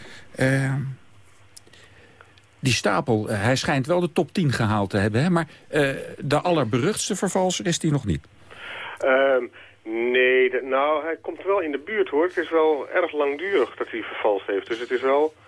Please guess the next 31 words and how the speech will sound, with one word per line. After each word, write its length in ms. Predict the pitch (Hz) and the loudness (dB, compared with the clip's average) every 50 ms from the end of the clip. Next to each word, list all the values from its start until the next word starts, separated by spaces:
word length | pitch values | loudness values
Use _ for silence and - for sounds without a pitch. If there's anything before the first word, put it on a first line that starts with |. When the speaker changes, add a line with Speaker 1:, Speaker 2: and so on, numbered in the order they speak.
| - - - - - - - | -20 -20 -20 -20 -20 -16 -6
Speaker 2:
ehm, 380 | - 127 127 131 131 131 131 131 | -2 0 2 2 2 2 0 0
het 100 | 131 127 | 0 0
is 100 | 127 113 | 0 2
inderdaad 420 | 151 170 160 131 139 143 139 135 | 2 2 2 2 2 0 0 0
vrij 220 | - - 107 95 95 | -2 -4 -2 -2 -2
schokkend. 380 | - - - 95 - - - - - - - - - - - | -2 -4 -6 -6 -8 -10 -20 -20 -20 -20 -20 -20 -20 -8 -2
Speaker 1:
Ja. 340 | - 117 113 107 104 98 - - _ _ _ _ _ - - - - - - | 0 2 2 2 0 -2 -6 -12 _ _ _ _ _ -20 -20 -20 -20 -8 -4
Maar, 260 | - 139 143 143 135 - | 0 0 0 0 0 -2
eh, 300 | 143 151 147 147 147 131 107 131 139 - - - - - - - - - - - | -2 -2 -2 0 -2 -2 -4 -6 -8 -10 -10 -14 -14 -16 -18 -20 -20 -20 -14 -6
als 220 | - 170 156 143 - | -2 -2 -2 0 0
we 60 | 165 | 0
nou 180 | 156 151 147 | 2 2 2
eens 140 | 151 143 - | 2 0 -2
in 160 | - 156 147 | -2 -2 -2
het, 140 | 139 123 - | -2 -4 -4
eh, 840 | - - 147 139 - - - - - 147 147 147 143 139 131 131 135 | -2 0 0 0 -2 -4 -6 -2 0 0 0 0 -2 -2 -2 -2 -2
eh, 60 | - 160 | -4 -4
bij, 440 | 160 156 143 147 131 139 139 135 - | -2 0 0 0 0 -2 -4 -8 -8
bij, 300 | 151 143 143 143 139 135 | -4 0 2 2 2 2
bij 140 | 120 151 135 | 2 0 2
Nederland 380 | 147 170 180 151 156 143 135 - | 2 2 0 2 2 0 0 0
te 80 | 151 | -2
beginnen, 360 | 151 180 - - 180 151 135 117 | -2 -2 0 0 0 2 2 2
het 80 | 123 | 2
Speaker 2:
Ja. 60 | - - | 2 2
Speaker 1:
verleden 300 | 143 143 139 135 131 123 | 2 2 2 2 0 -2
gaan 180 | - 127 123 | -2 -4 -2
kijken, 420 | - 135 113 110 117 - 175 170 - | 0 0 0 0 0 -2 -4 -4 -4
eh, 80 | - | -2
wa-, 120 | 143 - - | -2 -2 -2
eh, 120 | - - | -2 -4